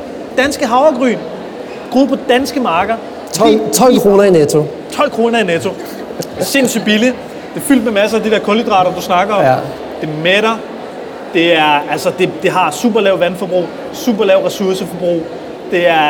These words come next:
Speaker 1: super, super lidt transportvej. Altså, det er bombe fødevaren, hvis
Speaker 2: Ja.
Speaker 1: du både vil være rigtig hamrende sund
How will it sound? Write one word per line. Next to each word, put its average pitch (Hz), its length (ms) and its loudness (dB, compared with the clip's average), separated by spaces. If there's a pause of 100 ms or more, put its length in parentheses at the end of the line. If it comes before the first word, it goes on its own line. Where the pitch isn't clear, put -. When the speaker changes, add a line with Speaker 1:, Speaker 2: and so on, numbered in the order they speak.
(160)
Speaker 1:
super, 185 720 2
super 214 240 0
lidt 196 160 2
transportvej. 185 720 2 (580)
Altså, 156 180 -2
det 175 220 2
er 160 220 2 (1080)
bombe 220 300 4
fødevaren, 190 520 4 (280)
hvis - 100 0
Speaker 2:
Ja. - 60 0
Speaker 1:
du - 60 -2
både 190 280 2
vil 180 100 -2
være 139 160 2 (160)
rigtig 180 240 0
hamrende 190 400 -2
sund 214 200 2